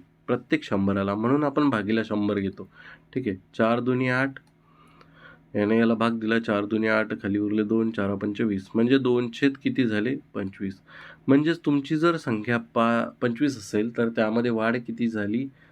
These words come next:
तर तुम्ही म्हणायचं आठ टक्केची वाढ झाली, म्हणजे दोनची वाढ झाली. जर तुमची लोकसंख्या पंचवीस असेल, तर तुमची लोकसंख्या वाढली कितीने,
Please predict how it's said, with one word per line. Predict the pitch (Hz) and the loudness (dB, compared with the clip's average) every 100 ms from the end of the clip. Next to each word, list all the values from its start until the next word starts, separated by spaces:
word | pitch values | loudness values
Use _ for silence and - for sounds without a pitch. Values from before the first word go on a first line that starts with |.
| _ _ | _ _
तर | 127 | -4
तुम्ही | 131 151 151 | 2 2 2
म्हणायचं | 127 110 113 | 2 0 -2
आठ | 131 127 131 | 2 2 2
टक्केची | 135 - 123 | -4 -2 0
वाढ | 131 123 | 2 2
झाली, | 107 117 | 0 -2
म्हणजे | 135 147 | 0 0
दोनची | 160 156 143 135 | 4 4 4 0
वाढ | 117 101 | -2 -2
झाली. | 95 95 92 - - - - - - - | -4 -6 -8 -12 -20 -20 -20 -20 -14 0
जर | 117 170 165 | 4 4 2
तुमची | 143 131 151 139 | 0 2 4 6
लोकसंख्या | 135 135 135 113 127 120 - - | 6 4 -2 0 0 -2 -2 -2
पंचवीस | 127 120 170 143 | -2 2 2 2
असेल, | 120 - 104 123 - _ _ - | -2 2 2 0 -8 _ _ -4
तर | 131 | 0
तुमची | 135 139 127 143 135 | 2 2 2 4 4
लोकसंख्या | 135 135 123 135 131 | 4 0 -2 2 4
वाढली | 120 120 135 | 4 4 2
कितीने, | 135 117 123 127 | 2 0 0 2